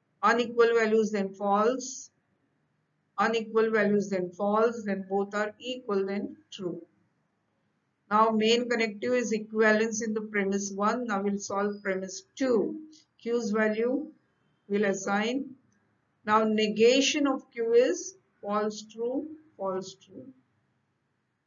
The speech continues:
Now negation is main in the second premise. Now we'll write the conclusion,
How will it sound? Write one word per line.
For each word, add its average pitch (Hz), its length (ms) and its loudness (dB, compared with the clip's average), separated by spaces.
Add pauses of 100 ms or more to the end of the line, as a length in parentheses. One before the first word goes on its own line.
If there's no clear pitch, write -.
(760)
Now 226 380 6
negation 233 880 2
is 247 360 -2
main 220 460 -2
in 208 180 -6
the 208 120 -2
second 214 440 -6
premise. 214 440 -2
Now 208 100 -4
we'll 202 160 0
write 190 260 -2
the 202 80 -10
conclusion, 190 800 -8